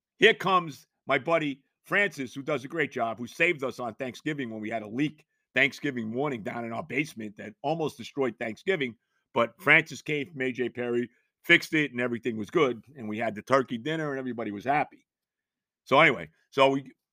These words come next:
finally he comes, he fixed it, and it looks like there's an issue that goes beyond the hot water heater. So,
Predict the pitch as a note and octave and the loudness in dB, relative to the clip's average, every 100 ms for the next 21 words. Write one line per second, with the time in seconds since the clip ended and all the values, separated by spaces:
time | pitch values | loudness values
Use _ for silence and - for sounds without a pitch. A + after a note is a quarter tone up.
0 | _ - F#3+ G#3 F#3 F#3 E3 E3 E3 C#3+ | _ 6 8 8 4 -2 2 2 2 -2
1 | D3+ - F#3 E3+ E3+ D3 C#3 E3+ - D#3 | -10 -6 -4 -2 -4 -6 -4 -6 0 0
2 | C3 C3+ B2+ F3 F3 E3 C3 C3 C#3+ G#2+ | 2 -2 0 -4 -2 -2 -4 -2 -4 -2
3 | C3 D#3+ G#3+ G3 E3 F#3 E3+ A3+ A#3+ B2+ | 0 2 4 2 2 2 4 2 2 -2
4 | - - _ _ _ _ B2+ A#2+ A#2 | -6 -10 _ _ _ _ 2 4 4